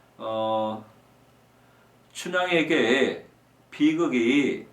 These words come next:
일어날 것을, 일어날 것을 전하는 부분 형태가 될 겁니다.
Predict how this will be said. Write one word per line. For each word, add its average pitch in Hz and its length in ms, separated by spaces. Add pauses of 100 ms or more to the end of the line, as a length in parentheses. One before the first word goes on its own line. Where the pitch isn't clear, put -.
일어날 139 560
것을, 110 640 (440)
일어날 147 520
것을 120 600
전하는 143 500
부분 127 320
형태가 113 360
될 - 120
겁니다. - 440